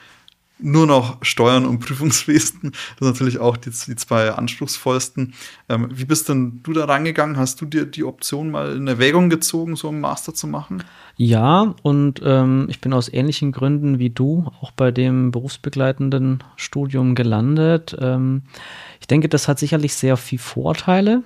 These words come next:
Speaker 2: wenn man so einen Master macht, wo zwei Module schon drin sind. Ich habe für meine persönliche Situation aber die Entscheidung getroffen, das nicht zu machen. Ich glaube, ähm,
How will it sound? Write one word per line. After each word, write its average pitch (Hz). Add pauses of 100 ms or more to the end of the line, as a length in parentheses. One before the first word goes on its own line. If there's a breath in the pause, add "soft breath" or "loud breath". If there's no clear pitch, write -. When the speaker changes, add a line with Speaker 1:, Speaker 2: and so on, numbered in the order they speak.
Speaker 2:
wenn 131
man 170
so 156
einen 143
Master 123
macht, 110
wo 151
zwei 139
Module 135
schon 120
drin 110
sind. 127 (300 loud breath)
Ich -
habe 135
für 135
meine 135
persönliche 147
Situation 147
aber 131
die 143
Entscheidung 123
getroffen, 117
das 104
nicht 110
zu 101
machen. 95
Ich 101
glaube, 120 (480 loud breath)
ähm, 120